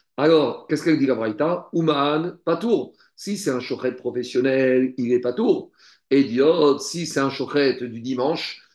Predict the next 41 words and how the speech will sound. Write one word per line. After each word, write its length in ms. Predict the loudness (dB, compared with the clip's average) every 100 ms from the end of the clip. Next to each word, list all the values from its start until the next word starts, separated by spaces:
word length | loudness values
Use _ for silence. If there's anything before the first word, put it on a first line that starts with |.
| _
qui 160 | 0 2
n'est 120 | 2
pas 100 | 2
expérimen-, 600 | 0 -2 -4 -4 -2 -6 -6
qui 80 |
est 40 | -8
expérimenté, 880 | -4 -2 -2 -2 0 2 4 2 -6 _ _
chayav, 600 | 2 6 6 4 2 -2 -12 _
il 200 | -4 0
est 120 | 0 0
chayav. 460 | -2 -2 -2 -4
Pourquoi ? 300 | -6 -8 -4
Parce 140 | -4 -4
que, 80 | -2
étant 220 | -4 -2
donné 300 | -2 -2 -4
qu'il 280 | -2 -2 -2
n'est 120 | -4
pas 120 | -6 -6
expérimenté, 560 | -8 -8 -6 -2 0
il 60 | 2
aurait 180 | 2 2
dû 120 | 0
di-, 180 | -6 -2
refuser 640 | 2 2 0 0 2 2 -4 _ _
de 120 | -2 0
faire 160 | 2
la 100 | 0
shrita. 460 | 0 -2 -4 -6 -12
Mais 120 | -12 -10
continue 360 | -10 -4 0
la 100 | 0
braïta, 380 | 0 -2 -2 -2
veim 240 | -2 -2 -2
noten 320 | -2 -2 -4
sachar. 640 | -6 -8 -6 -6 -6 -8 _ _
Mais 120 | -4 -4
si 160 | -2
on 120 | 0 0
a 80 |
affaire 340 | -2 -2 -4